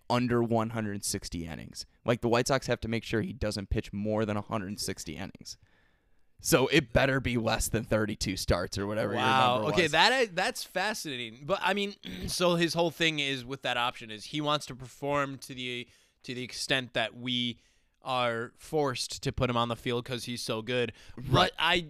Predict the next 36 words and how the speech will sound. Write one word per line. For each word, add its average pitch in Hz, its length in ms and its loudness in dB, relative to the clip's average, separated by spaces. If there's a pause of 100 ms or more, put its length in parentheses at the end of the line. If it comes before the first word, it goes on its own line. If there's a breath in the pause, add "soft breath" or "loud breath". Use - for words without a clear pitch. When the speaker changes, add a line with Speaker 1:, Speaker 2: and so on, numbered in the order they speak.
Speaker 2:
I 165 120 4
don't 185 280 2
necessarily 160 580 -4
see 143 280 -4
him 143 140 -6
doing 139 220 -4
that. 135 140 0
The 143 80 -6
reason 277 300 0
why 247 160 2
I 214 40 2
picked 190 260 2
thirty-two 156 420 -2
starts, 240 380 2
though, 127 220 2
is 117 440 -4 (100)
that's 104 220 -6
how 123 100 0
many 127 280 0
he 143 60 4
had 147 200 6
this 175 240 2
year. 92 180 -8 (320 soft breath)
So 151 520 4 (840)
Speaker 1:
Please, 139 460 4 (160)
for 131 140 0
the 123 80 6
love 127 200 8
of 131 160 0
God, 92 400 2
I 117 100 0
know 123 200 8
that 120 160 4
we 123 120 0
lost 113 340 0
Rodon, 127 400 2